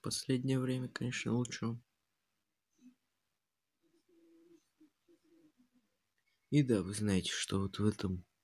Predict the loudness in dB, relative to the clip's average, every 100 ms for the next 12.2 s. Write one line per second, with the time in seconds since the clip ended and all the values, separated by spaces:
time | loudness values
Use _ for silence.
0 | _ -6 2 4 6 6 4 0 -6 _
1 | _ _ _ _ _ _ -8 -4 -4 -2
2 | -4 -2 -2 -2 -4 -4 -4 -4 0 0
3 | 0 -6 _ _ _ _ _ _ _ _
4 | _ _ -4 2 2 2 -2 -2 -2 -4
5 | -2 -2 -4 -4 -2 -2 -2 -8 -10 -2
6 | 0 0 -2 -4 -10 -18 _ -4 2 2
7 | 2 -2 -4 -8 _ _ -20 _ -20 -20
8 | -20 -10 2 2 2 2 2 2 -2 -2
9 | 0 -2 0 0 2 0 -6 -12 -16 _
10 | _ _ -20 -20 -16 4 6 6 2 0
11 | -4 2 4 4 0 0 2 2 4 6
12 | 8 6